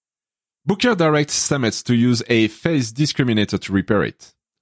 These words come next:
Stamets objects to Booker's test stone,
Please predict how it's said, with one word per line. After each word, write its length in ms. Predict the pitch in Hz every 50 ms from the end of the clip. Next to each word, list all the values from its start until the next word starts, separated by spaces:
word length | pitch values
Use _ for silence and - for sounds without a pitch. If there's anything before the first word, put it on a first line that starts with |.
| _ _ _ _ _ _ _ _ _ -
Stamets 360 | - 127 120 147 170 - - - -
objects 380 | 123 107 123 143 - - -
to 100 | - 123
Booker's 400 | 107 107 123 - 123 113 107 -
test 280 | - - 202 165 - -
stone, 360 | - - 95 82 80 82 80